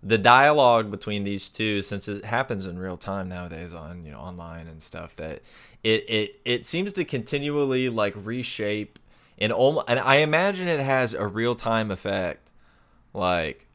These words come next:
on the way that these studios are expanding these projects and how they can start out as one thing and then how they grow to a pro-, it's, but this is like,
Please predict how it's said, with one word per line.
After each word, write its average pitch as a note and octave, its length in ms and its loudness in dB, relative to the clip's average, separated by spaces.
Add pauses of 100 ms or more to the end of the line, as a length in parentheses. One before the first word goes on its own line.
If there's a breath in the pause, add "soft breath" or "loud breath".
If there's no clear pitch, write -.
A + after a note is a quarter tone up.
(460 soft breath)
on G#2 260 4
the G2 100 2
way G2+ 240 4
that F#2+ 160 -2
these G2+ 180 -4
studios F#2 720 -4
are F2+ 460 0
expanding G2+ 680 -2
these F2+ 200 -8
projects E2+ 680 -4
and F#2 140 -8
how F#2+ 260 -2
they F2+ 140 -4
can F#2 220 -6
start A2+ 320 8
out A2 240 6
as F#2 200 -2
one G2+ 280 0
thing F2+ 480 -2
and F2 120 -10
then F2+ 320 -6
how F2+ 240 -4
they F2+ 160 -6
grow G2+ 600 2
to F2+ 240 -8
a E2+ 40 -4
pro-, A2 260 2 (340 loud breath)
it's, G#2 200 0
but - 300 2 (220 soft breath)
this C#3+ 200 0
is G3 160 0
like, F3 340 0